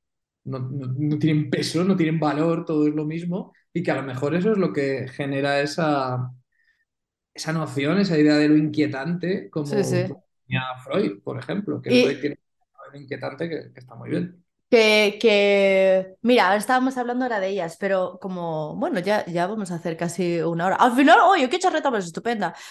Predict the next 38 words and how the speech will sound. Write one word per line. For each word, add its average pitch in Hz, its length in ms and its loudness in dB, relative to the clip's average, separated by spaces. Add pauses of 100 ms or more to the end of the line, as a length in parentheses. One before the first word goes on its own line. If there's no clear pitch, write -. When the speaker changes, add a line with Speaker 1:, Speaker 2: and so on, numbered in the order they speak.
(100)
Speaker 2:
Pero 262 160 4
escucha 349 320 0
una 349 160 0
cosa, 214 340 -2 (300)
tú, 381 400 2 (100)
esto 320 260 -2
no 320 120 -2
lo 294 100 -4
hemos 247 160 -6
comentado 185 380 -4
y 214 80 -6
esto 202 180 -12
es - 160 -12
muy 190 460 -2
de 165 80 0
Hermanos 156 260 -4
Podcast 156 280 -12
también. 151 200 -6 (400)
¿Tú 294 160 2
viste 392 300 2
lo 202 80 2
del 185 160 2
invento 170 420 0
de, 151 320 2
mm, 156 400 -8 (100)
bueno, 165 220 2
dentro 196 200 0
de - 20 4
las 180 180 0
V 185 180 2
R, 208 320 -2
los 165 160 -10
cascos, 202 460 -2
realidad 175 540 2
virtual 185 520 0
y 180 40 4
Speaker 1:
Mm. - 20 2
Speaker 2:
tal? 254 220 -2